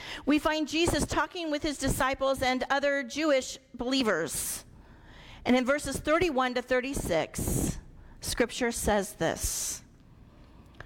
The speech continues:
"To the Jews who had believed him, Jesus said, 'If you hold to my teaching, you are really my disciples. Then you will know the truth, and the truth will set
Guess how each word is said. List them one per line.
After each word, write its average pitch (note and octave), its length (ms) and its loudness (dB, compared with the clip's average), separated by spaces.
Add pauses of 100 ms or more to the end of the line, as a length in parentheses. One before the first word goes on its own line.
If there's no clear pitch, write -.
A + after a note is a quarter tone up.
(920)
"To D#4 140 2
the C#4 120 2
Jews B3+ 540 4
who C#4+ 80 4
had C4+ 220 4
believed B3 340 -2
him, A#3+ 160 2
Jesus A3 360 2
said, F#3+ 380 -2 (1300)
'If A3+ 100 2
you C#4 160 4
hold D4 300 2
to D#4 80 -6
my A3+ 160 -4
teaching, A3 840 0
you A3 240 4
are G#3+ 160 2
really A3 320 -2
my F3+ 140 0
disciples. - 880 -4 (600)
Then C#4 380 4
you D4+ 160 4
will D4+ 140 4
know A#3+ 180 4
the C4 140 -2
truth, - 720 -2 (580)
and G3+ 140 2
the G3+ 80 2
truth - 800 0 (680)
will G#3 200 2
set - 460 -2